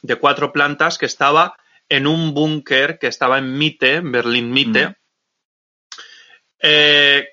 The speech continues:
Speaker 1: que, bueno, pues la policía lo cerró en mil novecientos noventa y cinco. Entonces, la Snack se trasladó a,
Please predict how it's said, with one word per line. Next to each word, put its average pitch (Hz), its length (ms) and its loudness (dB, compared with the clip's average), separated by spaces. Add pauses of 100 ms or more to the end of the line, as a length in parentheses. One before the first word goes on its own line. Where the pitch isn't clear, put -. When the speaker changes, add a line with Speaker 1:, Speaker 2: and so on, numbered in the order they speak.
Speaker 1:
que, 160 440 2
bueno, 135 300 -2
pues - 240 -6
la 120 180 -6
policía 127 400 -4
lo 135 120 -2
cerró 147 420 0
en 156 100 0
mil 131 120 -2
novecientos 131 480 -4
noventa 131 320 -2
y 110 40 -2
cinco. 120 520 -14 (400)
Entonces, 151 680 0
la 131 440 0
Snack 175 580 -2
se - 240 -4
trasladó 147 1000 0 (560)
a, 160 380 0